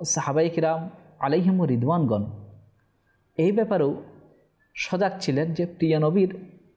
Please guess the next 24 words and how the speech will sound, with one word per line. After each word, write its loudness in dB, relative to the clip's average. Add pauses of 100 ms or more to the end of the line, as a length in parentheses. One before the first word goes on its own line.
(300)
বিনয় 4
ও 6
নম্রতাটা 0
কেমন -2
ছিল, -8 (520)
এবং -2 (320)
তারা 0 (300)
প্রিয় 2
নবীকে 2
অনুসরণ 0
এবং 0 (120)
অনুকরণ 0
করতেন। -8 (1120)
সাহাবায়ে 0
কিরাম -2 (340)
আলাইহিমুর 4
রিদওয়ানগণ 0 (220)
মায়েশা 0
সিদ্দিকা -2 (520)
রাদিয়াল্লাহু 0
তাআলা 0
আনহার 0
নিকট -2 (200)
গিয়ে -2